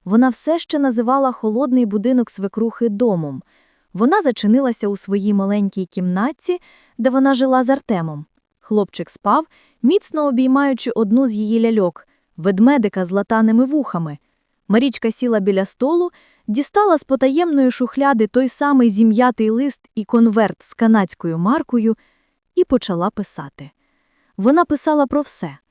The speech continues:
Про смерть Ореста, про те, як живе її син, про свекруху, про суд,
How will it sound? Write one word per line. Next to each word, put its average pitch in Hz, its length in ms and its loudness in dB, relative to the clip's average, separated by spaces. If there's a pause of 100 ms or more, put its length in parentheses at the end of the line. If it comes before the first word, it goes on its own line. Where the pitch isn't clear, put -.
(220)
Про 226 140 2
смерть 226 480 0
Ореста, 180 580 -2 (220)
про 214 120 0
те, 277 200 0
як 285 200 0
живе 208 340 0
її 220 280 -2
син, - 420 -10 (420)
про 285 140 4
свекруху, 262 760 -4 (280)
про 285 220 2
суд, - 460 -6